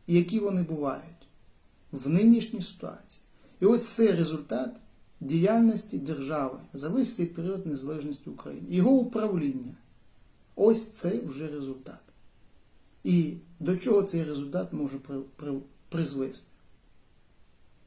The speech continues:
Як може населення в цій державі існувати на ті фактичні мінімальні стандарти, які фактично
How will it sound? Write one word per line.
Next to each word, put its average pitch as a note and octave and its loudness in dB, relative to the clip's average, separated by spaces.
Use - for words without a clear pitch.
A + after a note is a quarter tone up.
Як F3 4
може D3 0
населення F3+ -4
в - -16
цій F#3+ -4
державі D#3+ -2
існувати E3+ -2
на E3 2
ті F#3+ -4
фактичні E3+ -4
мінімальні E3 2
стандарти, E3 -4
які D3 -8
фактично E3 -4